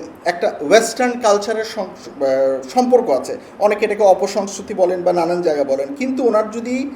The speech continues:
আহ, গানের কথাটা দেখেন, ভাষাটা দেখেন, কিংবা গত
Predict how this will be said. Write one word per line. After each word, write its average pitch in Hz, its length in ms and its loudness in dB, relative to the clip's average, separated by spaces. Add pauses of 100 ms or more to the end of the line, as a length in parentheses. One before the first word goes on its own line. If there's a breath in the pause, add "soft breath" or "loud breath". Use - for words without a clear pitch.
(500 loud breath)
আহ, 139 220 2 (120)
গানের 202 300 6 (240)
কথাটা 233 420 4
দেখেন, 202 460 -2
ভাষাটা 254 440 0
দেখেন, 151 360 0
কিংবা 214 240 -2
গত 202 480 4